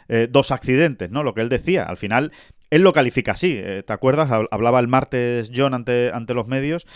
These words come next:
eh, delante de los periodistas, y decía eso, ¿no? "Oye, yo no le doy mayor importancia, esto es golf, y cuando estás muy bien, pues siempre, ahí vienen lo-, lo-, los dioses del golf", ¿no? Que me gustaba la, la frase que, que dijo, eh, "los dioses del golf, pues a,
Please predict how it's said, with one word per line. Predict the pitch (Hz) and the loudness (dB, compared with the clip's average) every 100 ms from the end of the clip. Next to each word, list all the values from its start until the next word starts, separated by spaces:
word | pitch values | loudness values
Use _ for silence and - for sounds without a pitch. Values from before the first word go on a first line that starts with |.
| - - | -20 -10
eh, | 117 117 117 117 | -2 0 2 0
delante | 120 123 120 | -2 -2 -2
de | |
los | 127 | -4
periodistas, | - 131 135 170 160 | -2 -2 0 -2 -4
y | 131 | -2
decía | 104 110 117 | 0 2 2
eso, | 143 110 | 2 -2
¿no? | 107 117 | -8 -6
"Oye, | 113 87 | -6 -6
yo | 87 113 | -6 -4
no | 131 | -2
le | 117 | -2
doy | 113 | -2
mayor | 113 104 104 | -4 -4 -4
importancia, | 101 95 101 139 117 98 | -6 -8 -4 -4 -4 -8
esto | 92 113 | -6 -6
es | 101 | 0
golf, | 139 160 180 - - - | 2 2 0 -6 -20 -14
y | - 120 117 | -6 -4 -4
cuando | 104 110 104 | -4 -4 -4
estás | - 127 | -2 -2
muy | 135 135 | -2 -2
bien, | 139 151 | 0 -2
pues | 147 131 | -4 -6
siempre, | 131 123 127 123 117 - - | -8 -4 -2 -2 -4 -12 -8
ahí | 113 | -2
vienen | 127 135 | 0 2
lo-, | 135 131 | 2 0
lo-, | 127 123 | -2 -6
los | 110 117 113 | -4 -4 -2
dioses | 135 - 120 | -2 -2 -2
del | 120 | -2
golf", | 120 143 113 | -2 -4 -4
¿no? | 135 | -10
Que | 123 | -6
me | |
gustaba | 104 107 120 120 | -6 -4 -2 0
la, | 117 117 104 | 2 0 -2
la | 113 | -6
frase | - 120 - | -4 -8 -8
que, | 117 113 107 | -8 -6 -6
que | 113 | -6
dijo, | 127 143 143 - - | -6 -8 -10 -16 -20
eh, | - 107 104 98 | -8 -4 -2 -2
"los | 104 98 | -6 -6
dioses | 120 131 | -6 -4
del | 123 | -4
golf, | 120 135 131 | -2 -2 -2
pues | 135 | -6
a, | 110 110 101 92 | -4 -4 -4 -6